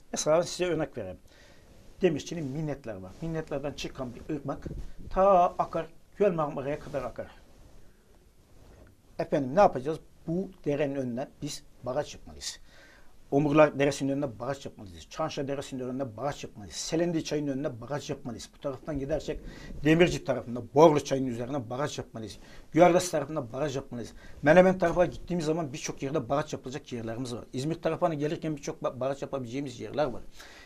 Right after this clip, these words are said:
Ne yapmalıyız? Barajlar kö-, e, kenti yapmalıyız. Göller kenti yapmalıyız. Buralardan ne yapacağız?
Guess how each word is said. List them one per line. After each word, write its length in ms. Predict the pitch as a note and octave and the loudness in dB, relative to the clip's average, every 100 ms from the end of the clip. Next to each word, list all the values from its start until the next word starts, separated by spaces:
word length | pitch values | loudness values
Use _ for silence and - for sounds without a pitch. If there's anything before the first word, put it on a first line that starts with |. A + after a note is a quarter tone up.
| - | -8
Ne 140 | C3+ D#3 | 2 6
yapmalıyız? 440 | A3+ - F3+ - - - - - | 6 4 -4 -6 -14 -18 -16 -6
Barajlar 520 | C3+ D3+ C3+ D3 D#3 | -2 -2 0 0 0
kö-, 260 | C3+ G2+ B2+ | -4 -10 -8
e, 160 | A2+ | -10
kenti 300 | - A2 - | -10 -14 -12
yapmalıyız. 480 | A#2 - G2+ F#2+ - - | -14 -14 -16 -14 -14 -8
Göller 380 | B2+ A#2 D3+ - | -6 -4 -4 -6
kenti 340 | A#2+ A#2 A2 | -12 -12 -12
yapmalıyız. 420 | A2 - G2+ F#2+ - | -12 -12 -14 -12 0
Buralardan 640 | C#3+ A3 G#3+ G#3+ A#3 - - - - - | 8 12 12 12 4 0 -14 -18 2 10
ne 60 | |
yapacağız? 340 | A3+ E3 A#3 | 10 8 -2